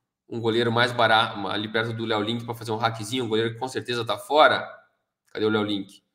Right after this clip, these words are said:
O Léo Link é baratinho, ó. O Renan machucado, aqui tem o Kaique, que não deve jogar o Grenal. Então vamos com o Renan aqui, que tá machucado, não tem erro. E a gente bota o Léo Link pra fazer o hack do goleiro com o Léo Link no nosso banco de reservas, fechou? Com o Estevão de capitão,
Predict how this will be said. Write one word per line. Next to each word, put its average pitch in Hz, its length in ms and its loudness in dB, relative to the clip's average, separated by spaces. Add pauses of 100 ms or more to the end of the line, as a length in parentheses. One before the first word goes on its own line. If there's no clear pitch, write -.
(520)
O - 60 -14
Léo 104 80 0
Link 107 100 -2
é 113 60 0
baratinho, 123 600 4
ó. 107 200 4
O - 20 0
Renan 123 300 2
machucado, 131 720 6
aqui 120 160 -2
tem 135 160 0
o 135 80 -4
Kaique, 123 760 0 (340)
que - 80 -14
não 117 160 0
deve 110 180 0
jogar 110 220 0
o 110 60 2
Grenal. 113 680 2 (120)
Então - 140 -20
vamos 165 200 -4
com 160 80 -4
o - 20 2
Renan 123 180 4
aqui, 120 160 -6
que 120 60 -14
tá 117 100 2
machucado, 113 560 0
não 113 120 -2
tem 110 220 -2
erro. 143 220 0 (340)
E 110 80 0
a - 20 4
gente 123 200 -2
bota 127 260 0
o - 20 0
Léo 135 160 4
Link 135 220 0
pra 135 100 -10
fazer 135 240 0
o 135 60 2
hack 131 280 2
do 131 100 -8
goleiro 131 440 2 (320)
com 127 100 -6
o - 20 -2
Léo 127 180 2
Link 135 420 -2 (200)
no 143 100 -4
nosso 156 400 0
banco 143 300 2
de 139 160 -4
reservas, 113 580 0
fechou? 196 340 2 (300)
Com 247 80 -2
o - 20 0
Estevão 233 320 6
de 233 80 2
capitão, 233 460 4